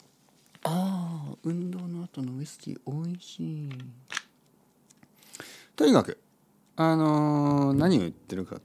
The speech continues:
というと、あのー、運動の後のお酒が美味しいという話ではなく、運動はいいですよっていうことね。じゃあ、そこのジムに何があるかというと、まずですね、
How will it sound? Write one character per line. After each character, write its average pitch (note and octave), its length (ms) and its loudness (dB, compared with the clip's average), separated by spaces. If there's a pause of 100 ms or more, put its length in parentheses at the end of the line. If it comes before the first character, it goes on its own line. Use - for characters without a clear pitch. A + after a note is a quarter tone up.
と - 160 -14
い G2 440 -2
う D#2+ 40 -10 (140)
と、 G#2+ 340 0 (1200)
あ A#2+ 120 -6
の A#2+ 520 -4
ー、 - 40 -6
運 E3 240 2
動 E3 140 2
の D#3 120 2
後 D#3 200 -2
の F2+ 180 -2
お - 80 -10
酒 B2 320 -6
が A#2 180 -4
美 B2 60 0
味 B2+ 80 2
し C3 220 -6
い A2+ 40 -8
と - 120 -6
い F#2+ 80 -2
う - 40 -6
話 A2 360 -6
で G2 100 -4
は D#2 140 -8
な G2+ 200 -4
く、 F#2+ 520 -6
運 G#3+ 340 6
動 G3 160 6
は E3 160 6
い F3+ 160 2
い G#3+ 60 4
で B2+ 100 2
す - 140 -8
よ A#2+ 160 -4
っ F#3 40 -6 (260)
て - 100 -14
い - 20 -10
う - 20 -18
こ - 100 -20
と - 100 -16
ね。 C3 160 -8 (1800)
じ D#3+ 80 4
ゃ C3+ 140 8
あ、 G2+ 40 2
そ - 140 -10
こ A3 80 2
の A3+ 260 6
ジ F#3 140 4
ム E3+ 80 8
に F2 100 2
何 D3 300 2
が G2 100 0
あ E2 60 0
る - 40 -10
か - 140 -18
と - 120 -16
い D2 80 -14
う D2 60 -18
と、 D#2+ 380 -8
ま E3+ 300 4
ず G2 160 -6
で - 80 -12
す - 140 -20
ね、 - 120 -20